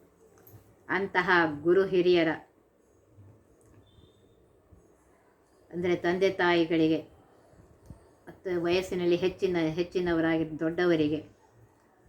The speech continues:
ಮುಖ್ಯವಾಗಿ ಜ್ಞಾನಿಶ್ರೇಷ್ಠರಿಗೆ ಈ ಹರಿಕಥಾಂಸಾರವನ್ನು ಪಠಿಸುವರು ಬಹು ಪ್ರೀತಿಕರರಾಗಿ. ಯಾರು ಪಠಿಸ್ತಾರೆಯೋ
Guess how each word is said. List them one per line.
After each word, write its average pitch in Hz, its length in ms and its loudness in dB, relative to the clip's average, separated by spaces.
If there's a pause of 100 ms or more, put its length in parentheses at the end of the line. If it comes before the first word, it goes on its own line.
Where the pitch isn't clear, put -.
(1300)
ಮುಖ್ಯವಾಗಿ 170 720 0
ಜ್ಞಾನಿಶ್ರೇಷ್ಠರಿಗೆ 165 1120 -2 (340)
ಈ 170 120 0
ಹರಿಕಥಾಂಸಾರವನ್ನು 165 1400 -2 (920)
ಪಠಿಸುವರು 165 760 -4
ಬಹು 170 200 -4
ಪ್ರೀತಿಕರರಾಗಿ. 156 920 -4
ಯಾರು 160 220 -4
ಪಠಿಸ್ತಾರೆಯೋ 156 720 -8